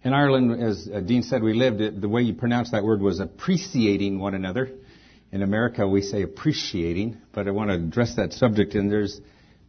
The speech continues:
a wonderful passage in First Corinthians chapter twelve that just addresses this whole issue of the body.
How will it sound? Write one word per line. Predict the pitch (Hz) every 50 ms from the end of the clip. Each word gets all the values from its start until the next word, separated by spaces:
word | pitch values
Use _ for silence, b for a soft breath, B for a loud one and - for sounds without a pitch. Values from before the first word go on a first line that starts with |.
| b b _ _ _ _ -
a | -
wonderful | 85 90 110 113 143 165 175 - 120
passage | - 123 123 117 113 123 107 95
in | 98 92
First | - 127 120 -
Corinthians | - 123 113 101 - 110 101 87 - -
chapter | - 107 101 - - - - - - -
twelve | 120 113 98 82 82 85 85 85 85 - b b b b b b b b _ _ _ _ b b b b b b b b b _ _ _ _
that | - 101 85 82
just | - 110 - -
addresses | 104 87 82 98 113 110 - - 110 87 -
this | 104 90 -
whole | - 123 123 123
issue | - 113 113 - - - 87 85 82 87 98 101 B B B B B B B B _ _ _ b b b b b b b b b b b b b -
of | - 92 92 95 92 95 92 87 87
the | 92 98
body. | 90 110 104 104 95 85 76